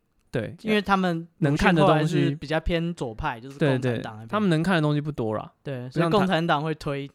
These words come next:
Speaker 2: 就是鲁迅讲的话。
Speaker 1: 对，那在台湾这边，鲁迅也没有说真的人人都很，很崇拜他，很欣赏他的著作，所以这个冷血馒头我是比较少听台湾人在讲。
Speaker 2: 可是这很好笑，就是他们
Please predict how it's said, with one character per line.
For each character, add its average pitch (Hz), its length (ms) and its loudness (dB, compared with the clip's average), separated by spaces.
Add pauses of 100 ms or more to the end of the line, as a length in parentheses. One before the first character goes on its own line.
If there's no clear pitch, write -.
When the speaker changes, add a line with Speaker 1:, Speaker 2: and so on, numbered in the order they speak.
(100)
Speaker 2:
就 135 120 -16
是 139 100 -12
鲁 110 180 -16
迅 123 180 -14
讲 95 160 -20
的 95 80 -20
话。 98 280 -20
Speaker 1:
对， 107 280 -4 (100)
那 143 220 -4 (420)
在 175 100 -4
台 156 80 -2
湾 139 120 2
这 147 80 0
边， 143 140 -2
鲁 120 180 -6
迅 131 300 -4
也 110 120 -4
没 117 160 -4
有 117 300 -6
说 123 240 -8
真 123 200 -6
的 117 220 -6 (260)
人 139 160 0
人 143 180 2
都 143 320 0 (220)
很， 113 360 -8 (580)
很 123 140 -8
崇 123 200 -6
拜 139 180 0
他， 120 220 -4
很 110 160 -6
欣 120 220 -8
赏 117 160 -6
他 117 160 -6
的 110 60 -10
著 120 180 -14
作， 107 180 -14
所 147 100 -8
以 147 40 -2
这 180 80 2
个 170 60 2
冷 143 200 0
血 143 160 -2
馒 113 220 -4
头 120 100 -4
我 104 200 -6
是 139 100 -6
比 127 80 -8
较 123 100 0
少 117 220 -8
听 113 260 -8
台 113 120 -10
湾 104 120 -6
人 107 140 -8
在 104 120 -6
讲。 - 180 -20 (540)
Speaker 2:
可 160 60 -8
是 185 120 -6
这 208 80 0
很 180 140 -2
好 135 180 -2
笑， 120 320 -8
就 143 120 -12
是 160 100 -8
他 170 140 -2
们 156 120 -6